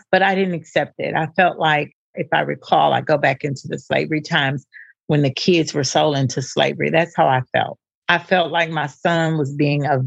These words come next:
victim of slavery, and it, and I wasn't gonna stand for it,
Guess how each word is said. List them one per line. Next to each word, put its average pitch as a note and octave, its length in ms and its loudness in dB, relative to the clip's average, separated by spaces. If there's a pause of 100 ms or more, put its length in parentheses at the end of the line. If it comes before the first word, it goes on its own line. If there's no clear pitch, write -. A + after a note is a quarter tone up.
(120)
victim F3 580 2
of C#3 140 0 (200)
slavery, D3+ 580 2
and C#3 160 2
it, C3+ 120 0 (220)
and D#3 100 2
I C#3+ 120 2
wasn't C#3+ 400 -2
gonna C3+ 220 -2
stand C3+ 440 0
for C3 220 2
it, B2 80 -6